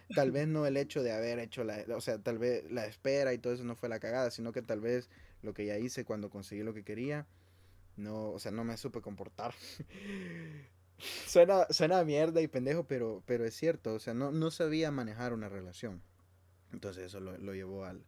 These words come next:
al fracaso, pero... o sea, la verdad sí lo disfruté más, o sea, todo ese vergo de baches en el camino estu-, estuvieron buenos.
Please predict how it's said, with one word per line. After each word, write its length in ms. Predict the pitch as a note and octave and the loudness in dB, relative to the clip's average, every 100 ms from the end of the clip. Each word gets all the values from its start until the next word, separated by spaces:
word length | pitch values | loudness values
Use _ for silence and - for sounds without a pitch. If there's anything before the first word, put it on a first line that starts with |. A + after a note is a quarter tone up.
| - - | -20 -18
al 140 | - G2+ | -10 -10
fracaso, 580 | - F#2 - A#2+ - G#2+ | -8 -6 -4 -2 -4 -6
pero... 420 | A2 G2+ G2 F#2+ - - - - - - - | -6 -6 -6 -12 -16 -20 -20 -20 -20 -20 -12
o 80 | |
sea, 280 | A#2 C3 B2+ A#2+ C3+ | -2 2 2 0 -8
la 160 | C#3 C#3 | 2 4
verdad 160 | C#3+ E4+ | 6 2
sí 120 | - A#4 | 2 2
lo 80 | A4 | 2
disfruté 420 | F#4+ G#4+ - G#2+ | 0 -2 -2 0
más, 240 | D3+ C3 | 0 0
o 60 | C3 | 0
sea, 200 | - B2 C3 - - | -2 -4 -6 -18 -4
todo 220 | - C3+ | 2 4
ese 300 | D3 D3 D3+ | 4 2 0
vergo 340 | B2+ C3 C#3+ C#3 | 2 2 4 4
de 100 | B2 | 4
baches 360 | A2+ C3 - | 2 -2 -4
en 80 | C#3+ | -4
el 80 | C3+ | -4
camino 360 | B2 B2 D3+ F3+ | -4 -4 -4 -6
estu-, 260 | - F3+ - | -4 -6 -4
estuvieron 460 | - F#3 F#3 F#3+ | -2 0 0 -2
buenos. 320 | E3 F3+ B2 | -4 -4 -8